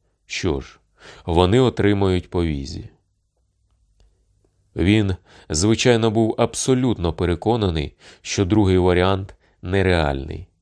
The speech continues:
і тому погодився. Вирішив покарати несамовпевнених нахаб, які посміли кинути виклик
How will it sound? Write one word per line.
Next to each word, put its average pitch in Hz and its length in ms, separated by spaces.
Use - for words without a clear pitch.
і 98 100
тому 165 280
погодився. 87 840
Вирішив 123 600
покарати 120 680
несамовпевнених 92 1200
нахаб, 85 480
які 87 340
посміли 98 520
кинути 87 480
виклик 87 560